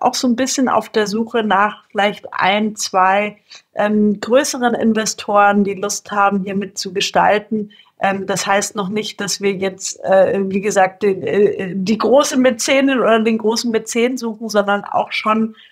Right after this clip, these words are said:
ähm, ein bisschen strategischer, aber einfach denken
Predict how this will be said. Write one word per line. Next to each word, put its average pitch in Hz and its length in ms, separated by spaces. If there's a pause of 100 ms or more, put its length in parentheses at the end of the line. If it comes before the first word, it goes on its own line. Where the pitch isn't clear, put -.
(300)
ähm, 202 440
ein 208 400
bisschen 220 440
strategischer, 208 800
aber 175 200
einfach 180 380
denken 196 600